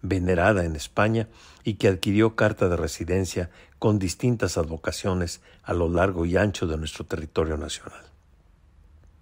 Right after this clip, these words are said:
Unos franciscanos, encabezados por Fray Antonio de Segovia, trajeron desde Pátzcuaro a las tierras jaliscienses, a la recién fundada Guadalajara, una pequeña imagen, hecha de caña de maíz de apenas treinta y cinco centímetros de alto,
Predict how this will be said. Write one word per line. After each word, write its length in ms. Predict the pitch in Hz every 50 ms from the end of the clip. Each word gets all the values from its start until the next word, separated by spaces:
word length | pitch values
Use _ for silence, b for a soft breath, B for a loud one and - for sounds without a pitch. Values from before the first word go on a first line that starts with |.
| _ _ _ B B B B B B B B B
Unos 260 | 120 135 170 170 120
franciscanos, 760 | 120 135 131 - - 120 - - - 95 90 82 76 - - -
encabezados 640 | 92 80 - 80 80 78 - - 101 101 98 92
por 200 | - - - 85
Fray 240 | - - 104 87 78
Antonio 420 | 80 82 80 - - 95 92 90 87
de 80 | 90
Segovia, 560 | - - 92 85 104 131 143 139 143 147 139 B B B B B B B B B B
trajeron 540 | B 123 113 95 - - 135 135 131 127 120
desde 240 | 104 98 87 85 92
Pátzcuaro 600 | - - - 98 95 - - - - 85 76 71
a 40 | 71
las 200 | 71 71 - -
tierras 440 | - 95 95 90 85 85 78 - -
jaliscienses, 840 | - 85 85 82 - - - 117 120 123 107 - - 120 - - B B B B B B B
a 120 | B 101
la 100 | 101 104
recién 380 | 104 101 90 - - 135 135 123
fundada 460 | - 117 95 85 90 92 92 87 87
Guadalajara, 840 | 85 85 82 80 80 80 78 78 - - 101 113 113 107 87 - B B B B B B
una 260 | B 147 165 165 143
pequeña 380 | - 120 104 - 127 120 113 107
imagen, 460 | 101 92 82 78 78 - - - - - b b b b b b b
hecha 360 | - 104 95 - - 104 101
de 140 | 90 87 82
caña 320 | - - 95 98 95 87
de 100 | 82 80 76
maíz 420 | 78 80 85 92 104 113 107 101
de 100 | 101 101
apenas 560 | 85 - - 95 95 95 92 90 87 78 -
treinta 340 | - - 87 85 85 - 87
y 60 | 80
cinco 300 | 80 - 107 104 90 -
centímetros 640 | - - 85 82 80 - 85 85 82 78 82 80 78
de 140 | 78 - 85
alto, 360 | 92 95 92 - - 92 -